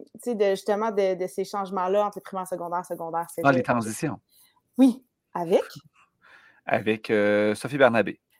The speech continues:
Speaker 1: Merci. Euh, donc, euh, puis on, on le voit, on le voit que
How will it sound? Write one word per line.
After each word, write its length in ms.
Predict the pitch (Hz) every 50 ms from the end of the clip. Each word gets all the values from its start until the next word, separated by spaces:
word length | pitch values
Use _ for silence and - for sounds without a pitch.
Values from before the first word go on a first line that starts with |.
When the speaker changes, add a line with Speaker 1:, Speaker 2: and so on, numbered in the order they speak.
| _ _ _ -
Speaker 1:
Merci. 420 | 196 262 427 427 - - 190 165 - _ - - - - -
Euh, 320 | 190 190 196 202 202 202 208 - -
donc, 480 | 185 180 214 226 247 262 254 254 -
euh, 520 | 226 196 190 185 180 180 180 180 180 175 - - - -
puis 160 | - 202 - -
on, 120 | 214 - -
on 160 | 202 208 202
le 80 | 208 196
voit, 240 | 185 226 285 - 269
on 80 | 220
le 60 | 202 202
voit 160 | 208 277 330
que 120 | - -